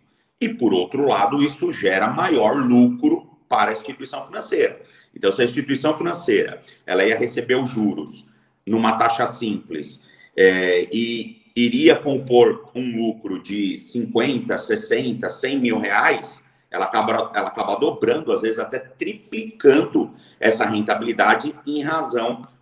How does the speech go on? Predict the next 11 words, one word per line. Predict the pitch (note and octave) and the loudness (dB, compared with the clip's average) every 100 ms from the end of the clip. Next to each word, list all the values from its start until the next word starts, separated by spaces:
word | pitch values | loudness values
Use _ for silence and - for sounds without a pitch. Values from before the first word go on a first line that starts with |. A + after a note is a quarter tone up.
| _ | _
do | G#2+ B2 C3+ | -4 -2 -2
anatocismo. | C3+ C3 C#3 C#3+ - F2 - - _ _ _ _ _ | -4 -4 -2 -2 -4 -10 -12 -18 _ _ _ _ _
Agora, | - E3 A3 | -2 0 2
uma | A3 | 0
coisa | - D3 C3+ | 2 0 -2
interessante | A#2+ G2+ - - C#3+ D#3 - - - _ _ _ | -2 -2 -2 -4 0 0 -4 -14 -20 _ _ _
é | B2 D#3 | -2 0
que | D#3 | 2
é | |
muito | F#3+ G#3+ - | 0 -2 2
comum | - - F#3 A#3+ - | 2 4 2 2 -4